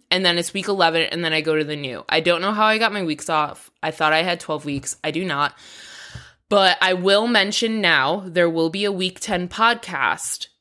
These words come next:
there probably will not be a week eleven podcast. And the reason for that is I probably won't have time to record week eleven before I go to the new.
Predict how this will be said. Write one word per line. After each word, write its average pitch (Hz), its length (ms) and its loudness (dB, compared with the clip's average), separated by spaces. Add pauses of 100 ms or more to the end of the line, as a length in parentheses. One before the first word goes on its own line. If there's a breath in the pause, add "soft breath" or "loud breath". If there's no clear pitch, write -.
there 180 80 4
probably 185 460 2
will 214 160 0
not 170 240 2
be 185 100 -2
a 175 80 4
week 160 320 -6
eleven 156 480 -2
podcast. - 920 -8 (100)
And 165 120 -4
the 160 60 -4
reason 202 260 -2
for 185 220 2
that 170 160 4
is 156 140 0
I 160 60 2
probably 196 440 0
won't 185 300 0
have 165 240 -2
time 156 380 -6
to - 120 -12
record 233 720 0
week 180 220 -6
eleven 151 640 0 (140)
before 147 460 -2
I 139 140 2
go 147 220 -6
to - 200 -14
the 151 80 -4
new. 143 400 -10